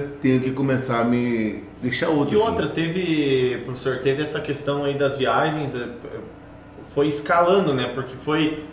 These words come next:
Speaker 2: Prudentópolis, depois Campo Largo, depois teve Verê, depois por último teve
Speaker 1: Que só
Speaker 2: Apucarana,
Speaker 1: vocês
Speaker 2: né?
Speaker 1: foram daí, cara.
Speaker 2: É, exato.
Speaker 1: É, só
Speaker 2: Campo
Speaker 1: vocês
Speaker 2: Largo
Speaker 1: foram,
Speaker 2: vocês
Speaker 1: é.
Speaker 2: foram.
Speaker 1: É.
Speaker 2: Verê vocês chegaram aí
Speaker 1: E nós
Speaker 2: também,
Speaker 1: fomos
Speaker 2: não?
Speaker 1: uma vez só pra, pra Campo Largo, né? A segunda vez que eu tive covid e não fui.
Speaker 2: Exato, né?
Speaker 1: Nós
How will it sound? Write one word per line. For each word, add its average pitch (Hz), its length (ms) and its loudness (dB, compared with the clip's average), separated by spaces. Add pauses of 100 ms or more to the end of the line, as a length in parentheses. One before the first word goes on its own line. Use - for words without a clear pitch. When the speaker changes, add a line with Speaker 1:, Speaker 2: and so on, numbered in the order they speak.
(120)
Speaker 2:
Prudentópolis, 196 840 2
depois 180 680 2
Campo 165 300 -2
Largo, 208 480 2
depois 175 360 0
teve 160 260 -2
Verê, 160 540 2
depois 214 340 4
por 208 200 0
último 214 360 -2
teve 196 420 4 (400)
Speaker 1:
Que 151 80 4
só - 160 4
Speaker 2:
Apucarana, 180 140 6
Speaker 1:
vocês - 280 4
Speaker 2:
né? - 100 0
Speaker 1:
foram 117 220 6
daí, 98 160 4 (120)
cara. 101 140 4 (320)
Speaker 2:
É, 139 60 6
exato. 131 440 4
Speaker 1:
É, 110 200 4
só - 120 -2
Speaker 2:
Campo 123 100 2
Speaker 1:
vocês 139 200 4
Speaker 2:
Largo - 220 6
Speaker 1:
foram, - 120 4
Speaker 2:
vocês 107 180 6
Speaker 1:
é. - 40 2
Speaker 2:
foram. 196 360 0 (340)
Speaker 1:
É. 110 100 4
Speaker 2:
Verê 190 260 6
vocês - 240 0
chegaram 175 380 2
aí 170 120 4
Speaker 1:
E - 40 8
nós 165 180 6
Speaker 2:
também, 185 140 6
Speaker 1:
fomos 185 160 4
Speaker 2:
não? 220 80 6
Speaker 1:
uma 233 140 8
vez 143 260 6
só 117 220 6
pra, 95 260 4
pra 98 160 2
Campo 95 300 0
Largo, 90 400 2
né? 101 160 0
A 104 40 0
segunda 113 280 2
vez 123 240 6
que 127 40 -2
eu 135 80 2
tive 127 240 2
covid 120 440 4
e 127 40 6
não 135 160 6
fui. 135 300 2
Speaker 2:
Exato, 127 360 4
né? 110 100 0
Speaker 1:
Nós - 20 4